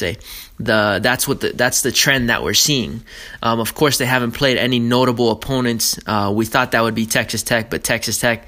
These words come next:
just came off a loss versus a very poor Arizona team who lost to Hawaii earlier in the season, so we still haven't seen them play anyone yet. I understand that,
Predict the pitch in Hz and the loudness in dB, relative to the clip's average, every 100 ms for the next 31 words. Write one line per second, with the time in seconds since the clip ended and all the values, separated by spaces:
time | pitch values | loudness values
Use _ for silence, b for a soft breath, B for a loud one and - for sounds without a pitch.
0 | B B B - 139 - 127 120 - 113 | B B B -4 -2 0 2 0 0 2
1 | 117 117 117 113 110 107 127 143 123 - | 2 2 -2 -2 -2 0 2 2 2 4
2 | 135 95 107 110 123 139 120 120 110 117 | 4 4 2 0 0 -2 -2 -2 -2 -2
3 | 117 110 110 - 117 113 120 185 165 131 | 0 0 0 -4 -4 0 2 4 2 -2
4 | B B B - 131 127 123 123 117 131 | B B B 0 2 2 2 2 0 0
5 | 120 123 120 120 107 - B B B B | 0 0 0 0 0 -4 B B B B
6 | B B - - 139 - 170 147 127 - | B B -20 -4 0 2 2 2 0 0
7 | 139 120 139 120 123 131 123 120 127 110 | 0 0 2 2 2 2 2 2 2 2
8 | 113 117 107 - 131 147 151 - | 0 0 0 0 0 2 0 0